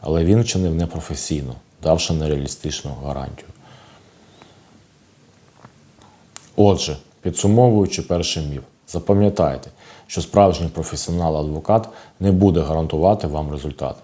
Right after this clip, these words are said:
Він може лише пообіцяти, що докладе всіх зусиль, використає весь свій досвід, знання, навички, щоб захистити ваші права і максимально збільшити шанси на успіх.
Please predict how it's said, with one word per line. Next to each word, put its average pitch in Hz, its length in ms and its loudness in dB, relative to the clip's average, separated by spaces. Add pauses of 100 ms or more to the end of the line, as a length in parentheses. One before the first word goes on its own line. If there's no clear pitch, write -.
(260)
Він 90 140 -2
може 92 240 4
лише 90 300 2
пообіцяти, 85 640 0
що - 160 -8
докладе 80 380 -2
всіх 78 320 -4
зусиль, 104 420 2 (420)
використає 85 680 0
весь 78 220 -2
свій 80 140 -6
досвід, 104 460 0 (160)
знання, 85 380 0
навички, 82 540 -2
щоб - 140 -8
захистити 78 500 -4
ваші 76 240 -4
права 90 460 2
і 90 80 -2
максимально 82 600 -2
збільшити 80 600 -4 (280)
шанси 78 400 -2
на 73 100 -4
успіх. - 420 -8